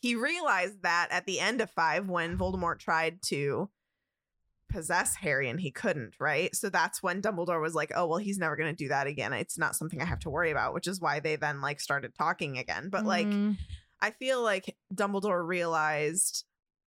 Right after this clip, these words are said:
Speaker 1: he probably could have just talked to Harry, but it was too much of a risk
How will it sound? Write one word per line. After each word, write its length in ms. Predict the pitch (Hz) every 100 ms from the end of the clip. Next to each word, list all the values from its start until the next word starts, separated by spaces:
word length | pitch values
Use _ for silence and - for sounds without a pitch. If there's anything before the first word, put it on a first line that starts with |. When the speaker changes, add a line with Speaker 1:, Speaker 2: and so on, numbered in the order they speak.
| _ _ _ _
Speaker 1:
he 180 | - 214
probably 440 | 202 208 208 208 190
could 320 | - 190 170
have 360 | 196 135 127 180
just 280 | 160 143 -
talked 380 | - - - -
to 80 | 151
Harry, 520 | - - 90 220 214 _ _ _ _ _ _ _ _ _
but 120 | 202 202
it 100 | -
was 200 | 208 -
too 200 | - 208
much 220 | 196 202
of 80 | 156
a 80 | 147
risk 540 | 139 - - - -